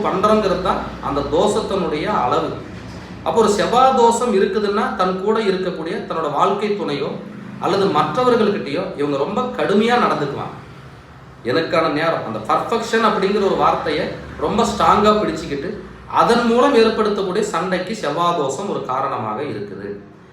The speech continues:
வெறும் செவ்வாதோஷம் ரெண்டு, நாலு, ஏழு, எட்டு, பன்னெண்டுல இருக்குதுன்னு பார்க்கறத விட அது எந்த கிரகத்தோட சேர்ந்து இருக்குது, அது என்ன மாதிரியான பாதிப்பை தரப்போகுதுங்கிறத கொஞ்சம் தெளிவா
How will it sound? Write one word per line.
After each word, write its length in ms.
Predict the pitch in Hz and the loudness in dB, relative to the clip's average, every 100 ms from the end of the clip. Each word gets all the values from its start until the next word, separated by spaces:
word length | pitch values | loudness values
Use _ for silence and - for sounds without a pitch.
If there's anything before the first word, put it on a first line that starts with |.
| - - - | -20 -14 0
வெறும் 240 | 151 202 | 2 4
செவ்வாதோஷம் 600 | 180 185 196 190 175 214 165 | 4 4 4 6 4 2 0
ரெண்டு, 200 | 170 185 | 0 2
நாலு, 160 | 175 170 165 | 2 2 4
ஏழு, 100 | 165 | 2
எட்டு, 140 | 160 165 139 | 2 -2 -2
பன்னெண்டுல 360 | 147 160 147 | -2 -2 -2
இருக்குதுன்னு 380 | 143 - 170 190 151 | -2 -4 -2 -2 0
பார்க்கறத 360 | 143 - 135 123 | 0 -2 -4 -4
விட 120 | 117 120 - - - - - | -4 -6 -8 -12 -18 -20 -10
அது 100 | 117 120 | -6 -2
எந்த 160 | 127 196 196 | -2 2 4
கிரகத்தோட 420 | 185 185 180 165 - | 4 4 2 0 0
சேர்ந்து 220 | 151 151 147 | 0 0 -2
இருக்குது, 300 | 135 127 143 - - - | -4 -4 -6 -8 -16 -12
அது 100 | 120 131 131 | -6 -2 0
என்ன 100 | 190 | 0
மாதிரியான 320 | 208 202 175 143 | 2 2 2 4
பாதிப்பை 340 | 151 165 180 175 | 4 2 -2 -2
தரப்போகுதுங்கிறத 720 | 135 131 - 156 143 139 131 196 | -2 -2 -2 -2 -2 -4 -4 -2
கொஞ்சம் 180 | 190 143 | -4 -4
தெளிவா 260 | 143 147 | -4 -2